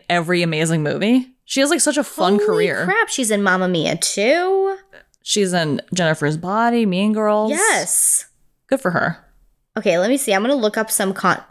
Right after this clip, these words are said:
Speaker 2: some ones that people said are feminist horror movies and see if I like them. Or, oh my God, The Stepford Wives. That's so funny.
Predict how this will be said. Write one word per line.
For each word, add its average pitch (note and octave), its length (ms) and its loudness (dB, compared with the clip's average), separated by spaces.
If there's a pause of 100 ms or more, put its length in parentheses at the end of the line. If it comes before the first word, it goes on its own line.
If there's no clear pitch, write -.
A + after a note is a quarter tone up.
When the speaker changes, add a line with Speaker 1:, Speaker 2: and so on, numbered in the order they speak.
Speaker 2:
some A3 180 0
ones F#3+ 280 0
that G3 220 -2
people G3 240 -2
said F3 300 0
are G#3+ 320 0
feminist A#3+ 760 -2 (240)
horror C#4+ 280 0
movies D4+ 320 -2
and G3+ 180 0
see F#3+ 560 0 (320)
if G#3+ 160 -4
I F#3 140 2
like D#3+ 300 -4
them. A3 340 0 (300)
Or, F#3 520 0
oh C4 80 2
my C4 100 2
God, G#3+ 180 -2
The F#3 80 -2
Stepford F#3+ 720 0
Wives. - 760 -2
That's G3 300 0
so F#3 380 0
funny. A3 720 -2